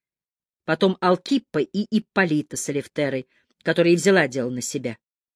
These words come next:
К этому времени музыкант опомнился, собрался с духом и приготовился встретить мучительную смерть. Он заявил, что не станет отвечать на вопросы,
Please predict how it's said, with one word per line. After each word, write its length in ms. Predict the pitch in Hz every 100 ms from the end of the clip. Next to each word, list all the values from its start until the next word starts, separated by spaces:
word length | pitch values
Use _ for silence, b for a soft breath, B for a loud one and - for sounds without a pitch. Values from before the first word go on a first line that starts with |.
| _ _ _ _ _ _ _ _
К 60 | -
этому 200 | 180 175
времени 260 | 180 175 165
музыкант 460 | 160 165 165 156
опомнился, 560 | 156 - 254 196 165 -
собрался 500 | 165 160 160 151 151
с 100 | 147
духом 380 | 202 233 165 - _ _ _ _ -
и 120 | 208
приготовился 680 | 247 247 254 339 294 - 240
встретить 480 | - 233 233 220 170
мучительную 600 | 170 - 175 160 147 131
смерть. 500 | - 123 113 - - _ _ _ _ _ _ _ _
Он 200 | - 208
заявил, 340 | 202 233 233 247
что 180 | - 220
не 140 | 233
станет 400 | - 254 214 185
отвечать 440 | 185 180 190 185
на 80 | 185
вопросы, 520 | 180 180 254 240 151